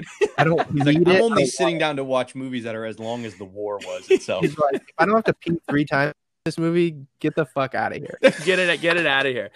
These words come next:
Speaker 1: If I don't have to get three, three buckets of popcorn,
Speaker 2: Yeah.
Speaker 1: get it, get it outta
Speaker 3: Oh,
Speaker 1: here.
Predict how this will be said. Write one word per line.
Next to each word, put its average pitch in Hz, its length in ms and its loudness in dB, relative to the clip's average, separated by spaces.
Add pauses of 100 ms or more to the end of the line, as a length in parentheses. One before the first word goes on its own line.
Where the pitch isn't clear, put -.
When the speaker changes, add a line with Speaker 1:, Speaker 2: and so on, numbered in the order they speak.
(240)
Speaker 1:
If 165 120 0
I 190 60 2
don't 208 120 4
have 202 120 0
to 226 60 -6
get 202 180 2
three, 190 280 4
three 185 240 0
buckets 170 340 0
of 151 100 -6
popcorn, 160 540 4
Speaker 2:
Yeah. 156 100 8
Speaker 1:
get 120 80 4
it, 120 80 -8
get 131 120 -2
it 127 80 -2
outta 131 200 6
Speaker 3:
Oh, 117 40 2
Speaker 1:
here. 110 140 -4